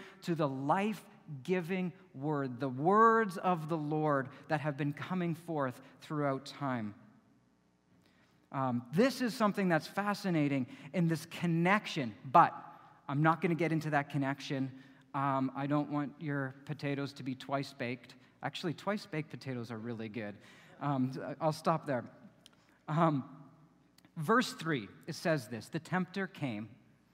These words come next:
right? The tempter came to him and said, "If, if you really are God's son, you should prove it."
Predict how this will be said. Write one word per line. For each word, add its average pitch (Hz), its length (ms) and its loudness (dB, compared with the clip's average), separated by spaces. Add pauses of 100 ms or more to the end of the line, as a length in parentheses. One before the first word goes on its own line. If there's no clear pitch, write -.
(420)
right? 127 200 -6 (600)
The 160 60 -4
tempter 202 300 0
came 160 400 2
to 156 100 -8
him 135 220 -2
and 127 140 -2
said, 117 420 -6 (800)
"If, 107 200 -8 (1400)
if 190 260 0 (400)
you 120 200 -8 (100)
really 156 480 0
are 117 420 -4 (460)
God's 104 680 -6
son, 95 500 -12 (840)
you 117 120 -10
should - 240 -14
prove 165 300 -4
it." - 120 -10